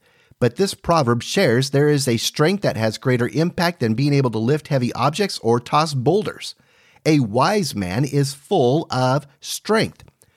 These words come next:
Strength to not falter during adversity, strength to persist through challenges, strength to withstand evil or temptations,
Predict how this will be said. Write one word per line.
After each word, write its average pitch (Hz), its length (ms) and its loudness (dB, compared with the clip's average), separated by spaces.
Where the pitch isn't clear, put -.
Strength 247 420 -2
to 214 80 0
not 151 260 0
falter 151 460 0
during 151 380 2
adversity, 143 720 -2
strength 196 480 -2
to 165 160 0
persist 135 640 0
through 175 180 0
challenges, 170 800 -2
strength 202 440 -2
to 151 120 0
withstand 156 680 0
evil 175 380 0
or 120 80 2
temptations, 143 840 -2